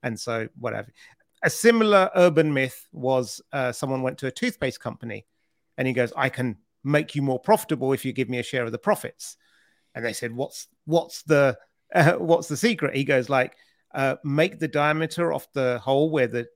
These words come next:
toothpaste comes out of, like, one millimeter bigger or two millimeters bigger." So people will end up using more toothpaste, they'll run out of toothpaste quicker, <laughs> so they'll go buy more toothpaste quicker, uh, and what have you.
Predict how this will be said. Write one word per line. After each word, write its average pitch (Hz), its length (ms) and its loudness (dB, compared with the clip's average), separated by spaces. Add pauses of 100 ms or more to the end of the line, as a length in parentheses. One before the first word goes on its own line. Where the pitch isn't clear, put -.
toothpaste 143 440 -6
comes 151 280 -4
out 160 180 0
of, 170 200 -4
like, 117 280 -4
one 123 220 -4
millimeter 127 500 -6
bigger 143 400 -6 (100)
or 110 140 -10
two 135 200 -8
millimeters 127 440 -4
bigger." 127 360 -6 (460)
So 139 120 -6
people 139 220 -4
will 123 140 0
end 127 140 2
up 117 140 -2
using 113 240 -8
more 233 160 4
toothpaste, 131 460 -2
they'll 113 100 -6
run 117 200 -4
out 165 140 0
of 139 100 -12
toothpaste 117 400 -8
quicker, 113 260 -8
<laughs> - 0 -
so - 160 -6
they'll 120 140 -2
go 113 260 -2 (360)
buy 120 200 0 (400)
more 117 200 -8
toothpaste - 560 -12
quicker, - 300 -14 (1040)
uh, 117 240 -4
and 127 140 -4
what 123 140 -4
have 120 160 -2
you. - 140 -16